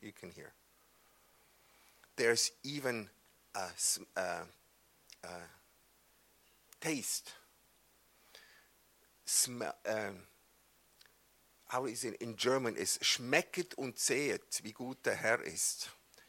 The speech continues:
Taste and see how good the Lord is.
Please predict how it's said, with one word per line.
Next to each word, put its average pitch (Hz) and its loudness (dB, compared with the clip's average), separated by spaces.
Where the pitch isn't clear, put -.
Taste - 6
and 147 -4
see 110 0
how 139 -2
good 139 -4
the 139 0
Lord 143 -2
is. - -6